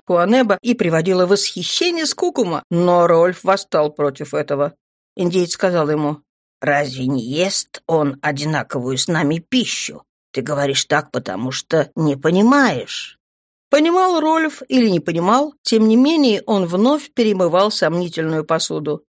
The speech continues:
Но иногда это ему не удавалось, и такое положение вещей действовало на него раздражающим образом.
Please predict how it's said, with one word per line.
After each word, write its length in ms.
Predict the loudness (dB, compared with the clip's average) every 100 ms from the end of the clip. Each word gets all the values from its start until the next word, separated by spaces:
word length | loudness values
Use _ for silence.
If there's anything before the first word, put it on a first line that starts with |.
| 0
Но 200 | 2 4
иногда 540 | 4 2 0 0 0 0
это 260 | -2 0
ему 280 | 2 4 4
не 220 | 4 4
удавалось, 720 | 2 0 0 0 0 -4 -6 -8
и 80 | -2
такое 320 | 0 2 0
положение 560 | 2 0 2 2 0 -4
вещей 440 | -6 -4 -2 -2
действовало 680 | 0 0 0 0 0 2 2
на 60 | 2
него 280 | 2 2
раздражающим 920 | 2 0 -2 -4 0 2 2 0 -4 -4
образом. 540 | -4 -6 -6 -8 -12